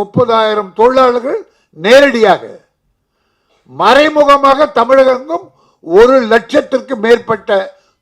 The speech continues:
தொழிலாளர்கள் இந்த சினிமாவை நம்பி இருக்கிறார்கள். அந்த குடும்பங்கள் எல்லாம் காப்பாற்ற நீ தயாரா? பெரிய படங்களுக்கு மட்டும் வாதம், பிரதிவாதம் வருகிறது. இந்த படத்துக்கு எத்தனை பேர் காப்பாற்ற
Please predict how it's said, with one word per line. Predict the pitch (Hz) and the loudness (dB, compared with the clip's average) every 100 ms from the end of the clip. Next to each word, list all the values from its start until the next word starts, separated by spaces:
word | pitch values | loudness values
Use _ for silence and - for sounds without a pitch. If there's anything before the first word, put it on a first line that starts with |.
| _ | _
தொழிலாளர்கள் | 240 294 302 294 294 262 214 147 _ _ _ | 2 4 4 6 4 2 -2 -4 _ _ _
இந்த | 196 208 | -6 -6
சினிமாவை | 233 294 294 285 254 220 | -8 -6 0 2 0 -4
நம்பி | 202 180 | -8 -8
இருக்கிறார்கள். | 165 147 113 _ _ _ _ _ _ _ _ _ _ _ _ _ _ _ - | -8 -12 -12 _ _ _ _ _ _ _ _ _ _ _ _ _ _ _ -4
அந்த | 285 330 349 - | -4 2 2 2
குடும்பங்கள் | 330 330 320 294 285 | -4 0 0 2 0
எல்லாம் | 277 294 294 | 2 0 0
காப்பாற்ற | 240 262 302 262 277 262 | -2 0 2 0 2 -2
நீ | 226 - | -2 0
தயாரா? | 214 214 190 175 143 _ _ _ _ _ _ _ _ _ _ _ _ _ _ _ _ _ | 0 0 -2 -4 -6 _ _ _ _ _ _ _ _ _ _ _ _ _ _ _ _ _
பெரிய | 202 277 330 330 | 2 4 2 4
படங்களுக்கு | 294 302 294 302 294 | 2 2 0 -2 -6
மட்டும் | 285 320 233 | -2 -2 0
வாதம், | 262 262 220 - _ _ | 0 0 -4 -12 _ _
பிரதிவாதம் | 226 285 330 311 277 247 | -6 -4 0 2 2 0
வருகிறது. | 226 214 170 135 113 _ _ _ _ _ 190 | -4 -6 -10 -14 -16 _ _ _ _ _ -4
இந்த | 269 330 330 | -4 2 2
படத்துக்கு | 330 294 311 320 285 | 4 2 0 0 0
எத்தனை | 269 269 254 | 2 2 2
பேர் | 226 | 2
காப்பாற்ற | 214 208 202 190 | 2 2 0 -2